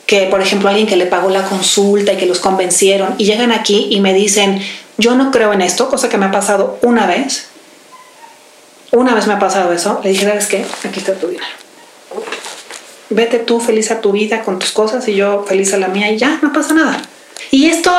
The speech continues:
realmente no es para toda la gente. Hay, hay, te digo, gente que están en otros asuntos en la vida, eh, que, que está mucho más metido en la cabeza o con sus propias creencias, no, no, no es tan fácil soltarlas.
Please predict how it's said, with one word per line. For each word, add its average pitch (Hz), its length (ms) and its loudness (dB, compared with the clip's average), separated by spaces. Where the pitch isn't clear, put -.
realmente 311 500 4
no 269 260 4
es 277 80 0
para 269 280 0
toda 233 160 2
la 226 100 0
gente. 202 400 0
Hay, 262 380 2
hay, 254 640 4
te 233 80 4
digo, 233 140 4
gente 254 260 2
que 240 60 0
están 240 360 2
en 214 140 4
otros 214 640 0
asuntos 233 560 2
en 185 100 2
la 175 120 2
vida, 175 420 0
eh, 180 360 0
que, 190 200 0
que - 180 0
está 208 160 0
mucho 226 240 0
más 202 140 2
metido 196 280 2
en 190 60 2
la 185 120 0
cabeza 202 520 2
o 175 60 -2
con 175 160 -2
sus 185 160 0
propias 202 400 2
creencias, 202 580 2
no, 190 280 0
no, 190 260 0
no 226 80 4
es 226 80 2
tan 226 140 2
fácil 220 380 2
soltarlas. 190 800 0